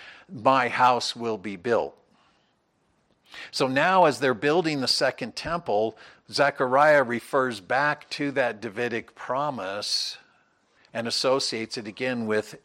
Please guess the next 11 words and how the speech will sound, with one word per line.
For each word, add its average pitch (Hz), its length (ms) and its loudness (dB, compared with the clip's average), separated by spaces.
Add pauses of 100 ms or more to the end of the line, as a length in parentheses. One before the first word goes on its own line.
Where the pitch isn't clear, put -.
this 107 320 -4
kind 110 360 -6
of 98 180 -8
kingly, 120 540 -4
priestly 104 920 -6 (300)
individual 104 840 -6 (220)
whom 110 340 -6
he 120 140 -6
calls 92 560 0 (160)
the 117 100 -2
branch. 101 580 -2